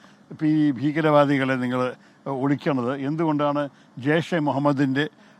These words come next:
ആൾക്കാർ ഇപ്പോൾ കൂടി നിങ്ങളുടെ നാട്ടിൽ ഓടി നടക്കണത്?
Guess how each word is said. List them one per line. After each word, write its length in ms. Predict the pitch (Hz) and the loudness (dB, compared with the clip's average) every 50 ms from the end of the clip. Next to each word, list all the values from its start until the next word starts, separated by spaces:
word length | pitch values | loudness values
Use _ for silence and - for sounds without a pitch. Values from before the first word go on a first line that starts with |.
| - | 0
ആൾക്കാർ 420 | 131 131 147 147 - 165 147 143 135 | 4 4 4 4 4 0 0 0 0
ഇപ്പോൾ 180 | 120 - - | -2 -2 -6
കൂടി 300 | 170 - - 175 165 165 | -6 0 2 4 6 6
നിങ്ങളുടെ 320 | 160 147 135 131 143 139 131 | 6 6 6 4 4 2 4
നാട്ടിൽ 320 | 131 127 131 123 147 143 | 4 4 2 2 0 -2
ഓടി 200 | 127 127 135 135 | 0 0 2 2
നടക്കണത്? 480 | 123 120 113 107 135 120 110 110 131 | 0 0 -2 -2 -4 -4 -4 -4 -8